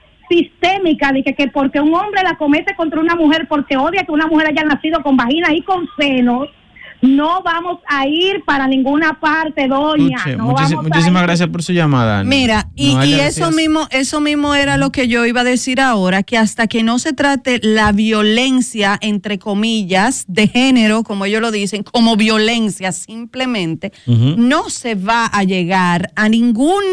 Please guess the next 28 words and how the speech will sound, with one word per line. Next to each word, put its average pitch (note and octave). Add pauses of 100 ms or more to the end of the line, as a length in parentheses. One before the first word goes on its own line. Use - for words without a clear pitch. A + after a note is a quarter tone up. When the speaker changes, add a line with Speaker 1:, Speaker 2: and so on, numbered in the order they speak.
Speaker 3:
lugar, F4+
porque B3
no C4
se D#4+
va D4
a D4
disminuir, C#4+
porque C#4
la B3 (280)
problemática C#4
no C4
se E4+
está C4+
abordando A#3
de G#3+
la G3+
manera G#3
que A#3+
debería G3+
de G#3+
abordarse. E3+
Speaker 2:
Así D3+
es, A#2+
eso C#3+
hablábamos D3+
con -
el -
doctor -